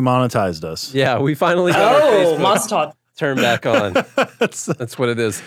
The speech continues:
Speaker 1: it's
Speaker 2: No, you know what it
Speaker 1: slowly,
Speaker 2: is?
Speaker 1: it's slowly coming
Speaker 2: You know
Speaker 1: back.
Speaker 2: what it is? I never spent my stimmy checks. Never, never did. Still got 'em, uh, sitting there in the savings account, so I'm just gonna take 'em on vacation, you know?
Speaker 1: Mm.
Speaker 2: They just all, just all been sitting there this whole time.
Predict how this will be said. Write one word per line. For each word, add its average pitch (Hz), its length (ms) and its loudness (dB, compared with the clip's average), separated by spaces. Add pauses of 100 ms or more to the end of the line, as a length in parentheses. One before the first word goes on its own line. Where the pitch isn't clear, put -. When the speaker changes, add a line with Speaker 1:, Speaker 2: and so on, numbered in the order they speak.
(120)
Speaker 1:
it's 180 120 2
Speaker 2:
No, 175 60 2
you 190 160 2
know 214 120 4
what 233 100 4
it 226 40 6
Speaker 1:
slowly, 202 120 4
Speaker 2:
is? 202 140 2
Speaker 1:
it's - 160 -4
slowly 180 420 2
coming 135 300 0
Speaker 2:
You 165 60 0
know 196 60 4
Speaker 1:
back. 214 40 2
Speaker 2:
what 220 80 2
it 180 120 0
is? 196 280 -2
I 175 160 0
never 185 420 0
spent - 500 -4
my 135 200 -2
stimmy 135 420 -4
checks. - 460 -8 (340)
Never, 160 400 0
never 156 340 -2
did. 120 440 -4
Still - 260 -4
got 147 260 0
'em, 98 200 -4 (220)
uh, 117 260 0 (100)
sitting 135 300 -4
there 131 140 0
in 123 60 -2
the 113 60 -4
savings 131 340 -4
account, 101 360 -8
so 123 100 -6
I'm 113 80 -6
just 123 160 -6
gonna 127 140 -4
take 131 240 -4
'em 127 80 -4
on 131 120 -2
vacation, 143 520 -6 (360)
you 110 120 -6
know? 117 180 -4 (240)
Speaker 1:
Mm. 113 260 -10
Speaker 2:
They 110 100 -4
just 113 200 -6
all, 123 400 -2
just 127 200 -6
all 127 120 -2
been 123 140 -4
sitting 147 220 -8
there 107 140 -2
this 104 160 -8
whole 117 140 -4
time. 107 300 -4